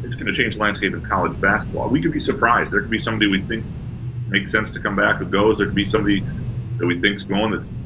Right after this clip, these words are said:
perfectly happy. Um, you know, there's always talk about a guy like Rocket Watts, and then you see the moment between him and Izzo on the day that he performed in front of his mom. You know, where's his head? You know, does he, does he like the structure and like what they have going? You know, I can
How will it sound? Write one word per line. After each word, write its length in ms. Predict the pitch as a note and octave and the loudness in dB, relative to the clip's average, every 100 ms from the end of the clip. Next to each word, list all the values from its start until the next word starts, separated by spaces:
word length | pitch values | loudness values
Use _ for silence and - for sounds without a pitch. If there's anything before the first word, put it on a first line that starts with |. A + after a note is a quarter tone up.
| - | -4
perfectly 340 | B2 A2 F2 E2+ | 0 0 0 2
happy. 400 | G2 A2 A#2 - - - - - F2 | 2 0 -4 -8 -10 -10 -10 -4 2
Um, 360 | E2+ E2 D#2+ - | 2 2 -4 -4
you 80 | G2 | -2
know, 80 | F2 | 0
there's 120 | F2 | 2
always 300 | G#2+ G2 - | 4 4 2
talk 220 | G#2 G2 | 2 2
about 260 | F#2+ F2+ - - | 0 -2 -4 -8
a 60 | - | 0
guy 120 | F#2+ | 2
like 160 | F#2+ F2 | 2 0
Rocket 320 | F#2+ G2 E2+ | 0 0 -2
Watts, 440 | F#2 G#2 - E2 | 0 2 0 -2
and 100 | E2+ | -2
then 100 | F2 | 0
you 120 | F#2 F#2 | 0 0
see 440 | - G2 F#2 F2+ - - - - - | 0 0 0 -2 -2 -2 -2 -2 -2
the 60 | |
moment 380 | - G2 G#2 G#2 | 2 4 4 2
between 280 | F#2 E2+ F2+ | -2 -2 -2
him 140 | G#2 | 0
and 80 | F#2 | 4
Izzo 560 | G2 F#2+ F#2 F2 E2 - - - | 4 6 6 6 4 -2 -8 -6
on 120 | F2 | -4
the 60 | E2+ | 0
day 260 | F#2 F#2+ | 4 4
that 160 | F2 E2+ | 4 0
he 100 | F2 | -4
performed 520 | - - F#2+ F#2 E2+ | -8 -8 -6 -4 -2
in 100 | D#2+ | -2
front 220 | G2 F#2 | 2 2
of 0 | |
his 100 | D#2+ | 2
mom. 240 | F#2 G2+ G2+ | 2 0 2
You 60 | |
know, 100 | E2+ | 0
where's 260 | F#2 A#2 - | 0 0 0
his 180 | A2 F2 | -2 2
head? 180 | F2+ E2 | 0 0
You 80 | F2+ | -4
know, 80 | |
does 160 | F2 - | -8 -8
he, 60 | - - - - - | -10 -8 -6 -6 -6
does 140 | - | -6
he 100 | B2+ | -4
like 360 | G#2+ G#2+ G#2+ - | 2 2 2 -2
the 80 | F#2+ | -6
structure 500 | - G#2+ - G2+ F#2 | 0 0 0 0 2
and 120 | F#2 | 2
like 200 | G2+ - | -2 -2
what 100 | F#2 | -2
they 160 | F2+ | 0
have 400 | F#2 G2 F#2 - | 4 4 4 -2
going? 300 | F#2 F#2 E2+ | -4 -4 -2
You 80 | A2+ | -2
know, 80 | F2 | 0
I 120 | G#2+ | 2
can 200 | A2 G2 | 2 0